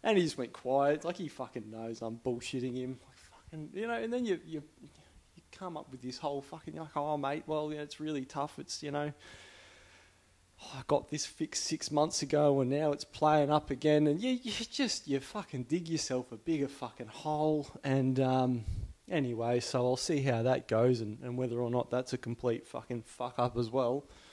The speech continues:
I'll try not to pull out any more fucking absolute winners like, "I'll, I'll turn up on time." <laughs> You know,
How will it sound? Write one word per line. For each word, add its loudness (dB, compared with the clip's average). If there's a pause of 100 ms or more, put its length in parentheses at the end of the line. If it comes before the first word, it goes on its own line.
(340)
I'll -4
try 0
not 0
to -12
pull 0
out 6
any 2
more 0
fucking -2
absolute -2 (500)
winners -2
like, -4 (480)
"I'll, -6
I'll 0
turn 0
up 2
on 0
time." 4 (800)
<laughs> 12 (380)
You 2
know, 10